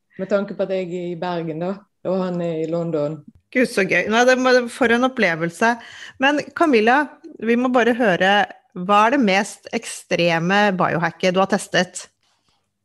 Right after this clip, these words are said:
Speaker 1: Ja, sånn helt ærlig, så, sånn for meg, så blir det vel, eh, egentlig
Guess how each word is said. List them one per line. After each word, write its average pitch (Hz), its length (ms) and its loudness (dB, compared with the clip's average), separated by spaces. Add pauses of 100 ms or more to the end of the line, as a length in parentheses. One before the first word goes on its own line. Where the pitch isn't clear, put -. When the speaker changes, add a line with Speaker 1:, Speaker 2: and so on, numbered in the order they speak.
(480)
Speaker 1:
Ja, 233 60 0
sånn 285 240 0
helt 285 240 -2
ærlig, 202 280 -4
så, 240 160 -8
sånn 254 240 -2
for 202 160 -6
meg, 190 680 -2 (840)
så - 160 -8
blir 233 180 -2
det 208 80 -6
vel, 196 320 -2
eh, 180 200 -6 (100)
egentlig 196 380 -6